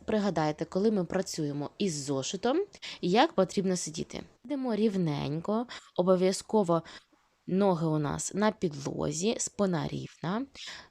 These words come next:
Одна рука зошит тримає, щоб він від нас нікуди не втік, а інша буде писати.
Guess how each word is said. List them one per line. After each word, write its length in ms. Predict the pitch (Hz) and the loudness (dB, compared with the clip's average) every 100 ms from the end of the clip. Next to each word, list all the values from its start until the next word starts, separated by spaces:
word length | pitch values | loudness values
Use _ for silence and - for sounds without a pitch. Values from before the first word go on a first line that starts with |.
| _ _ _ | _ _ _
Одна 280 | 190 190 185 | 0 2 2
рука 220 | 160 156 | 2 0
зошит 320 | 147 151 156 - | -2 -2 -4 -2
тримає, 640 | 165 151 170 269 277 180 | 0 2 2 4 4 2
щоб 340 | - - 165 151 | -2 -2 -4 -2
він 220 | 170 175 | -2 0
від 160 | 160 156 | 0 -2
нас 340 | 156 151 - | -4 -4 -2
нікуди 760 | 160 220 302 _ - 190 156 151 | 0 0 -2 _ 0 2 2 0
не 120 | 151 | 0
втік, 400 | - - - - _ | -4 -8 -8 -16 _
а 100 | 254 | 0
інша 320 | 359 427 - | 2 2 0
буде 300 | 165 214 196 | 0 0 0
писати. 1120 | 180 - 202 240 - - 190 185 180 175 175 | -4 -2 -2 -2 -4 -2 0 0 -2 -4 -6